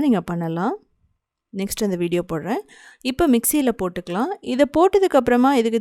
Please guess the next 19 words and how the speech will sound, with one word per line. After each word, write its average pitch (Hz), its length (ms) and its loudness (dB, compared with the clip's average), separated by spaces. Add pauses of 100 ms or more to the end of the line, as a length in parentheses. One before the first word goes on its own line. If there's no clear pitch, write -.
தேவையான 233 480 4
பொருட்கள் 208 420 0
என்னென்னன்னு 190 460 -2
சொல்லிட்டு 175 280 -2
நான் 170 140 -4
சொல்றேன். 165 340 -4 (1200)
இது 247 140 2
வந்து 294 200 0
கரகரப்பாவும் 233 680 6
அரைக்கலாம், 214 400 -2
இல்ல 226 180 2
ஃபைனாவும் 185 380 -2
அரைக்கலாம். 165 420 -4
இப்போ 226 220 -4
பச்சை 185 260 2
மிளகாய், 185 400 -2 (600)
அதுக்கப்புறம் 240 560 0
கரு-, 196 260 2 (200)
கருவேப்பிலை, 208 540 2